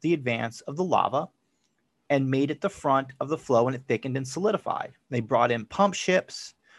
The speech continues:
to provide a greater volume of water, and the combined output of water, they sprayed over forty cubic feet per second. And this was sufficient to cool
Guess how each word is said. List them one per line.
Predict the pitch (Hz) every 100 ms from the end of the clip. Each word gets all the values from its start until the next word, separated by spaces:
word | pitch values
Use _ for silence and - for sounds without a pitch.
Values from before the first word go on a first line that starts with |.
| _
to | -
provide | 127 123 120 117
a | 113
greater | 117 120 113
volume | 107 110 110
of | 104 113
water, | 156 180 175 165 - _ _ _ _ _
and | 135 127 127 127 127 - _
the | 131 120 113
combined | 135 120 131 156 139 -
output | - - 143 127
of | 123
water, | 120 113 120
they | 131
sprayed | - 143 143
over | 139 131 - _
forty | - 160 156 156
cubic | - - 143 139 135 _ _ _
feet | _ 143 131 131 _ _ _
per | 117
second. | - - 117 - - _ _ _ _ -
And | 113
this | 127 131
was | 190
sufficient | - 202 - 311 190 180
to | - -
cool | - 294 311 - -